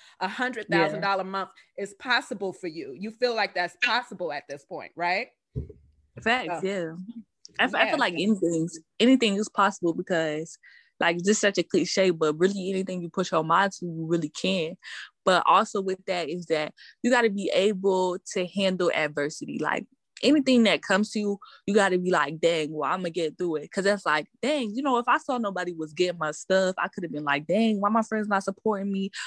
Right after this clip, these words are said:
Speaker 2: Why I'm not getting no sales? Like, let me just quit. Let me just not do it." But, you know what I'm
Speaker 1: Right.
Speaker 2: saying? I'm just like, "It's okay, it's okay." Like,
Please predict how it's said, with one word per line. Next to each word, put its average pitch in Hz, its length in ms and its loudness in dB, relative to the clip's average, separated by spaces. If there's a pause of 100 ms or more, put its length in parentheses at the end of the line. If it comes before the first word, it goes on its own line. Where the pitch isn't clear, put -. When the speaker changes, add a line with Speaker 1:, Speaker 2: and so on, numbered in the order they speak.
(180)
Speaker 2:
Why 185 140 6
I'm 208 80 2
not 185 160 2
getting 196 200 -2
no 190 120 0
sales? 190 580 0
Like, 160 180 -2 (320)
let 196 140 2
me 220 100 2
just 202 280 -8
quit. 202 240 2
Let 202 120 2
me 196 80 0
just 185 220 -8
not 175 240 0
do 214 200 4
it." 170 160 -2
But, 170 240 2 (300)
you 214 80 0
know 214 60 4
what 208 40 2
I'm 220 60 0
Speaker 1:
Right. - 20 -8
Speaker 2:
saying? 190 160 -2
I'm 208 80 -2
just 214 140 -4
like, 175 220 0
"It's 208 160 -2
okay, 208 220 -2
it's 190 120 -6
okay." 180 260 -2
Like, 131 260 -8